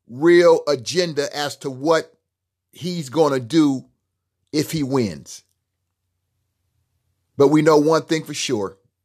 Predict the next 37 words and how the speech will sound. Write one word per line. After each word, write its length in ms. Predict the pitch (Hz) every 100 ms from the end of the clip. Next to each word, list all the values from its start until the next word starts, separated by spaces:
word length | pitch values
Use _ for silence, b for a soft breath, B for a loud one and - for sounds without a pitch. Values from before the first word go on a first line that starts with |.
| _ 117
If 200 | 131 170
he 120 | 165
loses, 480 | 165 143 107 107 104
he's 180 | 117
not 200 | 120 127
gonna 200 | 123 123
go 180 | 117 120
quietly. 500 | 120 110 87 78 78 _ _ _ _ _ _ _ _
This 300 | 113 175 190
is 120 | 127
America. 500 | 127 127 113 87 - _ _ _ _ _ -
This 200 | 175 180
is 120 | 135
why 220 | 139 127 -
everybody 560 | 143 139 120 117 113
laughs 520 | 113 135 143 127 -
at 120 | 113 104
America. 520 | 107 101 85 - 78 98
Whether 280 | 131 147
you 100 | 156
believe 320 | 151 160 160 151
it 80 |
or 60 | 147
not, 260 | 123 104 -
they 140 | 127
do. 240 | 110 95 -
The 100 | 113
foreigners 500 | - 165 175 165 156
that 160 | 147 135
are 100 | 135
in 120 | 151
this 100 | 143
country, 420 | - 139 147 135 b b
they 140 | - 160
laugh 320 | 143 123 110
at 80 | 98
America. 460 | 95 85 69 -